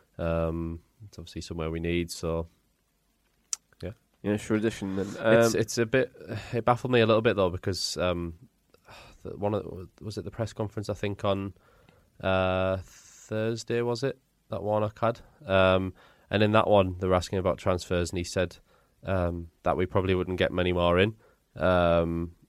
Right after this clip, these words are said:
Speaker 1: and this is before, I think, the Patrick Roberts thing came out. So I don't know if he was just being very, very coy.
Speaker 2: Oh,
Speaker 1: 'Cause
Speaker 2: he
Speaker 1: was
Speaker 2: loves playing the media, doesn't he? He loves it.
Speaker 1: But
Speaker 2: He
Speaker 1: it
Speaker 2: lives
Speaker 1: was,
Speaker 2: for it.
Speaker 1: but it, no, it seemed very genuine because he was almost like, um, on about the money, and he wasn't just talking about Borough in general. He was talking about the Championship, and he said,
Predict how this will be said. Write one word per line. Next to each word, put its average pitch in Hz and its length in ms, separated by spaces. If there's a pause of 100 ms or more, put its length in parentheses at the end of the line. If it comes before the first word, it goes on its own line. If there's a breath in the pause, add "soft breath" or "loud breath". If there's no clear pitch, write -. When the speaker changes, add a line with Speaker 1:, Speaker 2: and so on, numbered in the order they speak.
(200)
Speaker 1:
and 98 100
this 92 160
is 92 60
before, 90 460
I 87 40
think, 87 200
the 90 60
Patrick - 380
Roberts 92 340
thing 101 260
came 98 260
out. 117 240 (320)
So - 100
I - 40
don't 95 140
know 95 40
if 95 100
he 98 80
was 90 140
just 95 180 (360)
being 87 260
very, 87 380
very 87 440
coy. 85 380 (140)
Speaker 2:
Oh, 123 180
Speaker 1:
'Cause 120 100
Speaker 2:
he 120 120
Speaker 1:
was 110 100
Speaker 2:
loves 113 180
playing 110 280
the 104 80
media, 104 340
doesn't 110 160
he? 110 160
He 110 160
loves 113 260
it. 120 200 (200)
Speaker 1:
But 135 100
Speaker 2:
He 127 40
Speaker 1:
it 131 60
Speaker 2:
lives 139 100
Speaker 1:
was, 131 120
Speaker 2:
for 156 140
it. 123 400
Speaker 1:
but 120 160
it, 123 200
no, 135 100
it 123 160
seemed 151 260
very 135 200
genuine 131 340
because 127 180
he 120 60
was 107 100
almost 113 380
like, 101 420
um, 95 460 (440)
on 107 120
about 95 200
the 90 40
money, 98 240
and 101 80
he 101 40
wasn't 104 220
just 95 140
talking 95 240
about 87 220
Borough 87 200
in 85 80
general. 90 220
He 92 40
was 87 60
talking 87 240
about 82 120
the - 80
Championship, 87 580
and 87 100
he 85 80
said, 87 280